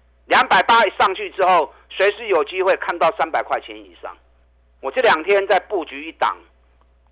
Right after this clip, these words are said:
从一月跌到现在，大盘一月在一万四，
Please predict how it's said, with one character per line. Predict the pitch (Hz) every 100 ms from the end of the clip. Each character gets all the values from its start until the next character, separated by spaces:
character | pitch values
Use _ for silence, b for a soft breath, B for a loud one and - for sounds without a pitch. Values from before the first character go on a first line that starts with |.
| _
从 | - 170 190 -
一 | 226 214
月 | 214 226 190 - _
跌 | 151 156
到 | 185 175
现 | 143 170 135
在， | 127 117 - _ _ _ _ _ _ _ _ _
大 | - 269
盘 | 226 202 226
一 | 240
月 | 233 202
在 | 220
一 | 180 170
万 | 196 170 151 -
四， | 160 101